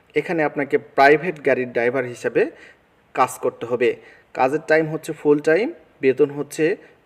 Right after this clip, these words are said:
পঁচিশ হাজার টাকা থেকে ছাব্বিশ হাজার টাকা পর্যন্ত। শিক্ষাগত যোগ্যতা চেয়েছে এসএসসি পাস এবং কাজের যে এক্সপিরিয়েন্স আপনার থাকতে হবে, সেটা হচ্ছে চার বছর। তিনি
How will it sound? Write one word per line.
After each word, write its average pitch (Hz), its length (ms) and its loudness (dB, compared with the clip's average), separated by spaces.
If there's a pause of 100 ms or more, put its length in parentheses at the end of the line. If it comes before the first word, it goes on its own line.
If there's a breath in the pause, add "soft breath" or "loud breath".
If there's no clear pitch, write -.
পঁচিশ 156 340 -4
হাজার 147 240 -2
টাকা 147 220 -4
থেকে 151 260 -4
ছাব্বিশ 131 400 -8
হাজার 131 220 -6
টাকা 135 200 -4
পর্যন্ত। 135 500 -2 (580 loud breath)
শিক্ষাগত 147 580 0
যোগ্যতা 131 420 -2
চেয়েছে 131 560 -2
এসএসসি 147 420 -6
পাস 175 360 -4 (180)
এবং 160 320 2 (420 loud breath)
কাজের 135 360 2
যে 143 220 4
এক্সপিরিয়েন্স 160 560 -2
আপনার 127 300 -6
থাকতে - 300 -8
হবে, 143 140 -6
সেটা 127 220 -6
হচ্ছে 123 240 -8
চার 117 240 -2
বছর। 117 360 -2 (400 loud breath)
তিনি 139 180 -2